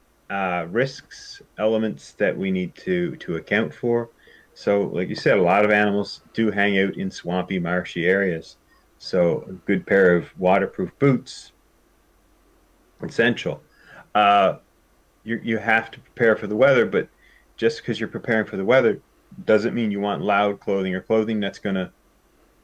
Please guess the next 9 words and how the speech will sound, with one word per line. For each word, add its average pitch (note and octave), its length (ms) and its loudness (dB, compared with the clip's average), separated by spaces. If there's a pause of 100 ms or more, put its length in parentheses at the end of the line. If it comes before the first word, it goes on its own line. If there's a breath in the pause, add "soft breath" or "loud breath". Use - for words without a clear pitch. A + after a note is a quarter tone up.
(280)
to G#2+ 80 -6
frighten C3 380 0
the G2+ 120 0
animals, D2 480 -6 (640)
down A2 260 0
to - 80 -12
things A2+ 320 -4
like A2 160 0
odors, A2+ 600 2